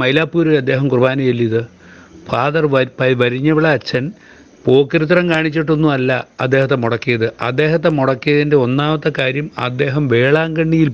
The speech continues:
പോയി സുവിശേഷം പത്ത് മിനിറ്റ് സംസാരിച്ചു എന്നുള്ളൊരു തെറ്റാ. അതൊന്നും അല്ല സംഭവം. സഭാമുഖ്യൻ്റെ മൂട് താങ്ങാൻ നടന്നില്ല എന്നുള്ളതായിരിക്കും അതിൻ്റെ ഏറ്റവും വലിയ, ആ,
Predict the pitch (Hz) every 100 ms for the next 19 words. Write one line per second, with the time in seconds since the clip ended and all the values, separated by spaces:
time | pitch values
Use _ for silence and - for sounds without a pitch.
0 | 123 117 120 170 - - - - - 147
1 | 165 165 190 175 190 175 - 143 135 185
2 | 151 131 131 131 117 - 156 151 139 156
3 | 127 127 120 117 107 101 - 90 - _
4 | _ - - - - 120 131 135 143 117
5 | 123 - 123 117 113 98 - - - -
6 | - - - - - - 127 143 160 175
7 | 156 - 147 135 139 135 - 131 139 170
8 | 151 131 123 127 127 131 117 110 120 110
9 | 107 117 - 120 120 131 120 123 107 107
10 | 107 123 - 113 110 110 107 110 - 147
11 | 147 139 120 101 101 107 113 - - -
12 | - - -